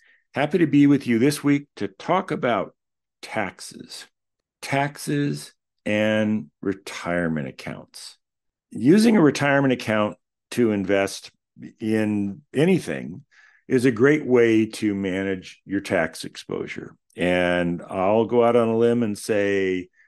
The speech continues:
ninety-five percent of you have done or are doing that today. Well, why would you want to use your retirement account to invest in real estate? And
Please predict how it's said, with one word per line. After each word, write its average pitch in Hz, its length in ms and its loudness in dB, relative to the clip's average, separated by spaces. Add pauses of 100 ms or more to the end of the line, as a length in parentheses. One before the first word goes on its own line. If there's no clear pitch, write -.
(300)
ninety-five 120 1200 0
percent 117 340 -8
of 104 140 -6
you 101 560 0 (320)
have 101 300 -6
done 95 500 -6
or 85 380 -2
are 87 160 0
doing 85 380 -2
that 78 360 -6
today. 73 480 -6 (420)
Well, 131 380 0
why 156 320 4
would 220 180 4
you 180 120 2
want 160 180 4
to 151 60 4
use 139 340 6
your 120 120 2
retirement 131 600 -2
account 110 520 -6
to 104 120 -8
invest 98 640 -2
in 90 500 -4
real 139 240 6
estate? 92 640 2 (480)
And 120 1080 0